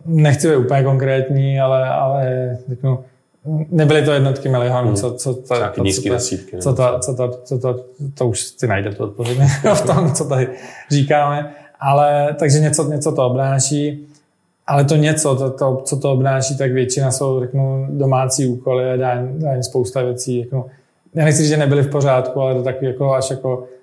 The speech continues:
Speaker 1: eh, naprosto formální správnosti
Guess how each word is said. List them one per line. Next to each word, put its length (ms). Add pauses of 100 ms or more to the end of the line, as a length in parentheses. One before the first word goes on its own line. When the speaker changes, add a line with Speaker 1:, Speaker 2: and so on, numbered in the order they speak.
(140)
Speaker 1:
eh, 400
naprosto 440
formální 500
správnosti 920